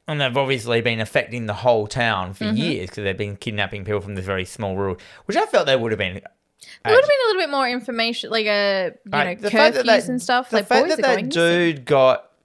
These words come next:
Speaker 1: kidnapped with her initials carved in his chest?
Speaker 2: Well, 'cause no one's ever found them.
Speaker 1: Yeah, but the one, the, what, the one that got away?
Speaker 2: Yep.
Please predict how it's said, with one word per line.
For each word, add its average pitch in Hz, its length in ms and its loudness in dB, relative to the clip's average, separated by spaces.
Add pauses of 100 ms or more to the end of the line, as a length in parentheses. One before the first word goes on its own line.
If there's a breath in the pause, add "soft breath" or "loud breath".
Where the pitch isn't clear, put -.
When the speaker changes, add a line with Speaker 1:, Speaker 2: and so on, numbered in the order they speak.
(120)
Speaker 1:
kidnapped 117 720 -6 (480)
with 123 220 -2
her 131 220 4
initials 139 580 -2
carved 247 380 0
in 262 120 -6
his 262 200 -6
chest? 320 440 -2
Speaker 2:
Well, 294 180 2
'cause 277 320 -4
no 269 300 0
one's 320 220 -2
ever 233 220 0
found 233 840 -4 (260)
them. - 260 -6 (480)
Speaker 1:
Yeah, 220 140 -2
but 131 140 -2
the 165 60 -2
one, 170 380 -2 (240)
the, - 100 -4
what, 147 300 2
the 139 80 2
one 160 160 2
that 156 100 -6
got 156 140 2
away? 151 420 2
Speaker 2:
Yep. 196 240 -6